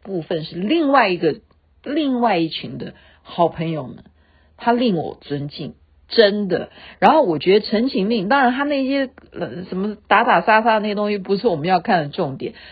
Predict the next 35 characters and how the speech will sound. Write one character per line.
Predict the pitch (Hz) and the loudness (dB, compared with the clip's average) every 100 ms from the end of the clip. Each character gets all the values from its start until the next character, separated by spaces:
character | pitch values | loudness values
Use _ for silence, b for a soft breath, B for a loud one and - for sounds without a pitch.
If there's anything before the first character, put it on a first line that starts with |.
| B B | B B
但 | 320 339 | 2 2
是 | 302 | 2
有 | 233 180 | 2 2
这 | 294 | 2
种 | 208 - | 0 2
大 | 370 269 | 2 4
胆 | 208 147 | 0 0
的 | 151 | 0
突 | 160 - 165 | -2 0 0
破， | 403 294 208 - | 2 2 2 4
当 | 330 349 | 6 6
时 | 349 202 | 2 -2
可 | 208 | 2
以 | 214 | 4
让 | 202 302 262 | 4 2 2
这 | 320 | 2
样 | 262 170 | 2 0
子 | |
的 | 147 | -2
戏 | 170 - 240 160 180 _ _ | -4 -4 -4 -4 -6 _ _
成 | - - 151 170 | -10 -4 -4 -2
立， | 226 165 | -4 -4
然 | 139 185 | 0 0
后 | |
包 | 214 262 | 4 2
括 | 262 254 | 4 0
什 | 175 | 2
么， | 160 B B B | -4 B B B
后 | - 302 | 2 6
来 | 254 208 | 6 6
又 | 254 | 4
有 | 196 | 2
什 | 185 | 0
么， | 135 | -6
哦， | 147 143 139 147 143 | -6 -6 -4 -4 -6